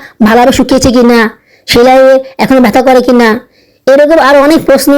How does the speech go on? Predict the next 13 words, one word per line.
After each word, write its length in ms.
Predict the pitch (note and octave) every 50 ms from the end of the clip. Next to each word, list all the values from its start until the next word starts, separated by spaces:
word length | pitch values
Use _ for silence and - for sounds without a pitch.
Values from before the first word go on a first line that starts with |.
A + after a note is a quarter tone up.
| C#4+ C#4 C#4 - - _
তোমরা 220 | - A#3+ A#3+ C4+ C#4
কমেন্টসে 340 | - A#3 A3+ A#3+ A#3 B3+ C4
করে 180 | C4+ A#3 G#3
থাকো। 260 | G#3 G3+ F#3 - G#3 E3+ B2 - - - - - - - - _ _ _ _ _ _ _ _ _ _ _ _ _
সবার 340 | - - - A3+ A#3 B3 C4+ C4
প্রশ্নের 280 | D4+ D4 - - D4+ D4
উত্তর 180 | B3+ D4+ D4 D4
তো 100 | - D4+ D4+ D4 - - _ _ _ -
ডিটেলস 300 | A3 A#3+ A3 C#4+ D4+ - A#3
বলা 140 | C4+ C#4 C4+
সম্ভব 220 | C4+ C4 C#4 C4
হয় 140 | B3+ C#4 C#4+ D4+
না, 60 | C4+